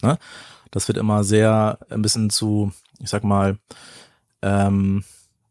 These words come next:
da versucht man irgendwie mal wieder die, die großen Hacks, die Reichweiten-Hacks und so weiter rauszufinden und eigentlich ist das das gar nicht, sondern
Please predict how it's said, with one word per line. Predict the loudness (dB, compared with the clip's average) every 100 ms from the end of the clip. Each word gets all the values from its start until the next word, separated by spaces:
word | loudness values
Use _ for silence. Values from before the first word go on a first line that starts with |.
| _
da | -8
versucht | -2 2 2 2
man | 0
irgendwie | 0 0 2 2 4
mal | 4 4
wieder | 6 4
die, | 4 0 0
die |
großen | -4 -4 -2 0
Hacks, | 0 0
die | -2
Reichweiten-Hacks | 2 2 2 0 0 -4 -4
und | -4
so | 0
weiter | 2 2 0 2
rauszufinden | 2 2 0 -2 -2 -4
und | -6 -4
eigentlich | -2 -4
ist | -2 -2
das | -2
das | -2
gar | 0 0
nicht, | 0 -4
sondern | -4 -2 -2